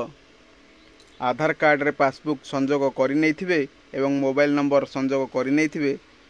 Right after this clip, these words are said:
ତାହେଲେ ନିଶ୍ଚିତ ଭାବରେ ଆପଣଙ୍କର ପଇସା ଯିବ।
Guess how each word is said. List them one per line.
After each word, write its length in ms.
ତାହେଲେ 360
ନିଶ୍ଚିତ 380
ଭାବରେ 340
ଆପଣଙ୍କର 420
ପଇସା 300
ଯିବ। 200